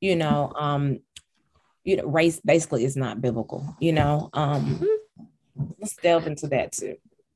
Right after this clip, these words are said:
Speaker 2: So Second Corinthians five, it, that, that whole chapter really breaks it down for us. Um, because it says, "Therefore,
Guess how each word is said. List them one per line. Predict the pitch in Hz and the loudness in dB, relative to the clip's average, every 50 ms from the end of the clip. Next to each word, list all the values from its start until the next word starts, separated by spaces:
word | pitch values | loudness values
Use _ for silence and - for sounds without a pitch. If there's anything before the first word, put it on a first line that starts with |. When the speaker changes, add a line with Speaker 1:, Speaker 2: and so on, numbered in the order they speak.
| - - - - | -20 -20 -18 -14
Speaker 2:
So | 220 - 254 220 196 165 156 151 - | -4 0 4 4 4 4 2 0 -2
Second | - - - 208 247 202 | -4 -2 0 0 0 0
Corinthians | - 247 262 247 208 185 - | 0 0 0 0 0 -2 0
five, | - 170 151 139 135 156 | 0 0 0 0 0 0
it, | 156 - | 0 2
that, | - 160 143 156 - - | 2 2 2 0 0 0
that | 196 196 190 | 0 0 0
whole | 196 185 180 170 | 0 0 0 0
chapter | 156 - 143 139 - - 143 143 | 0 0 0 -2 -2 -2 -2 -2
really | 139 147 151 151 147 | -2 -2 -2 -2 -2
breaks | 131 - 139 135 131 - - | -2 0 0 0 0 0 -4
it | 135 - | -6 -8
down | 139 139 - | -8 -10 -10
for | - - - - - | -10 -8 -6 -6 -4
us. | 90 87 - - - - - - - - - | -4 -4 -4 -6 -8 -10 -16 -20 -20 -6 2
Um, | - 165 165 156 143 139 135 131 147 165 165 - _ _ _ _ _ _ _ _ _ _ _ - - - _ - 165 | 6 6 8 8 8 8 6 4 2 -2 -10 -14 _ _ _ _ _ _ _ _ _ _ _ -10 -10 -10 _ -2 0
because | 175 170 - 196 202 165 160 151 147 143 147 147 151 - - - _ _ _ _ _ _ _ _ _ _ _ _ _ _ _ _ - - - 208 - - | 0 0 2 6 8 10 10 12 12 10 8 6 4 -2 -4 -8 _ _ _ _ _ _ _ _ _ _ _ _ _ _ _ _ -8 -6 -4 -2 4 6
it | 196 196 196 | 6 6 6
says, | - - 240 - 240 196 180 175 170 165 170 165 - - - - - _ _ _ _ _ _ _ _ _ _ _ _ _ _ _ _ _ _ _ _ _ _ _ _ _ _ _ _ _ - - _ _ _ _ _ _ _ _ _ _ _ - | 6 6 8 10 10 12 12 12 12 10 8 6 2 -2 -4 -4 -8 _ _ _ _ _ _ _ _ _ _ _ _ _ _ _ _ _ _ _ _ _ _ _ _ _ _ _ _ _ -20 -20 _ _ _ _ _ _ _ _ _ _ _ 0
"Therefore, | - 190 185 202 202 - 226 208 196 175 170 160 156 - - | 4 6 6 6 6 6 6 8 10 10 10 10 8 6 2